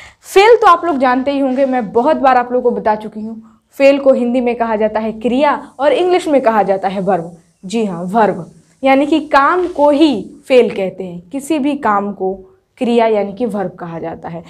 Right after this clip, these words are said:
जैसे कि मैं अभी आप लोग को पढ़ा रही हूँ, तो पढ़ाना, ये जो लफ्ज़ है,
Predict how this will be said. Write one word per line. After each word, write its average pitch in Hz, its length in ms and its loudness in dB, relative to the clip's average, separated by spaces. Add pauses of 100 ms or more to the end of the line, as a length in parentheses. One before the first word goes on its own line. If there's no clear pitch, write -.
(140)
जैसे 247 200 4
कि 254 140 -2
मैं 240 320 2
अभी 277 240 2
आप 240 180 0
लोग 262 140 -2
को 269 80 0
पढ़ा 240 360 2
रही 202 180 2
हूँ, 185 200 -8 (240)
तो 302 60 -6
पढ़ाना, 226 800 0 (240)
ये 240 100 -2
जो 233 120 4
लफ्ज़ 233 420 2
है, 214 420 -2